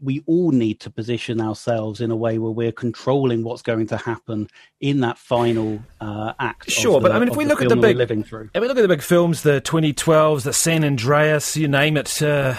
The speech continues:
Speaker 2: the, the Rock flying around in helicopters, rescuing people off buildings and all this sort of thing, the overall, <sighs> the overall feeling, though, isn't it, that has been, been created of these apocalyptic films is,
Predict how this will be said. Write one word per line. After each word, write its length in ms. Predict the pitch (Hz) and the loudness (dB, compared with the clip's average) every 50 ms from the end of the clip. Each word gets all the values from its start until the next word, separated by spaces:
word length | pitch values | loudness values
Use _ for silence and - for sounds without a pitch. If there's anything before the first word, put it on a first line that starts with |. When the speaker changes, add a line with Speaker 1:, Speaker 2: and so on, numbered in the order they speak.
| - - | -6 -6
Speaker 2:
the, 140 | 139 143 127 | -4 -2 0
the 140 | 113 139 131 | 0 0 2
Rock 260 | 131 151 160 143 - | 2 2 2 0 0
flying 340 | - - 160 151 147 143 143 | 0 2 2 2 2 2 2
around 160 | 147 147 139 | 2 2 2
in 60 | 135 | 2
helicopters, 580 | 127 151 151 147 - - 151 143 147 143 110 123 | 2 2 2 2 2 2 0 2 0 -2 0 0
rescuing 380 | 156 143 - - 151 143 127 | 0 -2 0 0 -2 -2 0
people 280 | - 156 147 131 143 135 | 0 -2 -2 0 0 0
off 140 | 131 123 - | 0 0 2
buildings 380 | - 147 147 139 143 143 117 | 2 2 2 2 0 -2 0
and 100 | 139 139 | 0 0
all 80 | 143 143 | 0 2
this 160 | 135 143 - | 2 0 0
sort 160 | - - 143 | 0 0 0
of 100 | 135 - - | 0 0 2
thing, 360 | 185 170 143 123 120 123 120 - - - - - - - - - - - - - - - - | 2 2 4 4 2 2 0 -4 -8 -18 -18 -18 -18 -20 -20 -20 -20 -20 -20 -20 -20 -12 -4
the 240 | 156 208 220 - - - | 0 0 0 -2 -2 -2
overall, 880 | - 180 240 254 277 254 220 233 240 220 208 202 196 180 175 160 - - _ - - - - - - | 2 4 4 4 4 2 0 0 2 2 4 4 6 6 4 4 2 -2 _ -8 -6 -6 -6 -4 0
<sighs> 680 | 180 160 135 - - - - - - - - - - | 0 0 0 -2 -8 -16 -16 -18 -20 -20 -20 -10 -4
the 100 | 165 170 | 0 0
overall 240 | 214 254 269 269 220 | 2 2 2 2 0
feeling, 440 | - - - 220 254 277 262 214 147 | 2 2 0 0 2 2 2 2 4
though, 180 | 147 139 135 - | 2 2 0 0
isn't 280 | - 175 165 151 185 180 | 0 -2 0 2 0 0
it, 180 | - - - - _ - | -2 -4 -10 -20 _ -6
that 80 | - 143 | -2 -2
has 100 | 143 143 | 0 0
been, 240 | - 165 165 156 - - - - - _ _ | 0 0 0 -2 -4 -14 -20 -20 -20 _ _
been 220 | - 175 165 160 - | 0 2 2 0 0
created 840 | - 170 147 143 143 156 185 196 202 - - 139 120 110 123 127 - - | 0 0 2 4 4 4 4 4 2 0 0 0 0 0 0 -2 0 2
of 160 | 160 175 165 | 2 2 2
these 140 | 170 139 131 | 2 0 0
apocalyptic 800 | 135 - - - 180 165 - 156 147 151 - - 139 127 - - | -2 -4 -2 -2 0 0 2 2 2 0 0 -2 -4 -4 -4 -6
films 720 | - - 175 180 202 185 127 107 113 135 147 - - - - - - - - _ - | -4 2 4 4 6 4 4 2 0 -2 -2 -4 -8 -12 -14 -18 -20 -20 -8 _ 2
is, 240 | 208 214 202 180 | 2 4 4 4